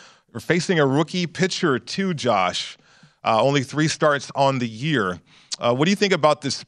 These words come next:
uh, the money line situation, minus one ninety? I'm avoiding that. I'll give you my, my bet here in a minute, but I want a market report on this game, though, please.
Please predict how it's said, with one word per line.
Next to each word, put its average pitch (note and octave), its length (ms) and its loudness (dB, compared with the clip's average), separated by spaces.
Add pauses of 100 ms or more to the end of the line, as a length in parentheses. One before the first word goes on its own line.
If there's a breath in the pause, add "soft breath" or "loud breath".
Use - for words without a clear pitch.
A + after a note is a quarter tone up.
(140)
uh, B2 180 6
the A#2+ 80 0
money D3 220 2
line A#2+ 220 2
situation, A#2+ 500 -4
minus C3 260 0
one C3 220 0
ninety? C3 240 2
I'm C3+ 140 0
avoiding D#3+ 520 2
that. D3 280 2
I'll F3+ 80 4
give F#3+ 240 0
you F#3 160 2
my, E3 360 2 (300 loud breath)
my D#3+ 220 2
bet D3 320 0
here D#3+ 340 2
in C#3 120 0
a C3 40 0
minute, C#3 280 2
but B2+ 100 2
I C3+ 80 4
want D3+ 240 2
a C3 40 0
market D3 280 2
report B2+ 360 0
on A#2 80 2
this A2+ 140 -4
game, A2 220 -2
though, E2+ 120 -4
please. - 400 -6